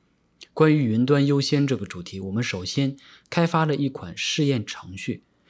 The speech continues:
我认为结果表明了二点五亿美元的投资将发挥作用。同时，这款试验程序还初步应用了电子发票。那么，我们是怎么做的呢？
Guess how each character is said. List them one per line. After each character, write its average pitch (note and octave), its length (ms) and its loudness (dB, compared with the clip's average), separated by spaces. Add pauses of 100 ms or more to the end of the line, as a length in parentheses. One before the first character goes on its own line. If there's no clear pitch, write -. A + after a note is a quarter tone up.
(160)
我 C3 100 6
认 G3+ 220 8
为 C3 140 4
结 B2+ 200 2
果 C#3+ 140 2
表 A2+ 240 0
明 F#2+ 160 -4
了 B2 80 -2
二 C#3+ 180 0
点 A#2 240 0
五 G#2 300 -6
亿 C#3 220 2
美 F#2+ 160 -2
元 F#2 240 -8
的 G2+ 120 -6
投 G2+ 300 -6
资 B2+ 320 -4 (160)
将 B2+ 240 -2
发 B2 160 -2
挥 A2 160 -4
作 G2+ 240 -8
用。 D2 140 -16 (1000)
同 F3 240 4
时， B2 260 0
这 D#3+ 160 2
款 G2+ 220 -2
试 - 160 -2
验 A2+ 160 2
程 G2+ 240 -8
序 G#2+ 140 -8
还 G#2 180 -4
初 D#3+ 260 -2
步 D3+ 160 0
应 B2 220 0
用 A#2+ 160 0
了 G2 60 -4
电 A2 240 0
子 - 100 -12
发 G#2 160 -6
票。 - 300 -8 (340)
那 F3 140 4
么， A2+ 220 0 (280)
我 A#2 140 0
们 B2+ 100 2
是 F3+ 160 2
怎 - 140 -2
么 F2+ 120 -6
做 E3 240 2
的 C3+ 100 0
呢？ A#2+ 240 -4